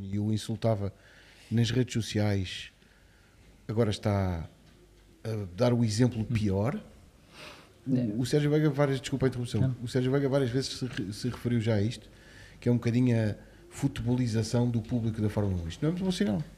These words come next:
Speaker 2: Não, infelizmente não. Enfim, eh, deve ser, deve ser, antes de mais, boa tarde e obrigado por me terem <laughs> convidado e por estar convosco mais uma vez.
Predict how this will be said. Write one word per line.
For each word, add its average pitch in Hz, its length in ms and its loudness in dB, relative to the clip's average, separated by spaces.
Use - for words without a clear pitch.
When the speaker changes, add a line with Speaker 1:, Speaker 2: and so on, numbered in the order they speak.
Speaker 2:
Não, 107 180 0
infelizmente 95 600 2
não. 104 180 6
Enfim, 90 280 0
eh, 87 260 0
deve 104 220 2
ser, 101 460 2
deve 101 260 2
ser, 95 260 4
antes 85 200 2
de - 60 -6
mais, 85 100 0
boa 85 140 0
tarde 101 220 2
e - 20 0
obrigado 90 240 0
por - 80 0
me 104 60 2
terem 120 160 2
<laughs> - 20 -2
convidado 92 400 4
e 104 40 4
por - 60 -10
estar 101 160 0
convosco 101 300 2
mais 104 120 2
uma 90 100 0
vez. 78 120 -2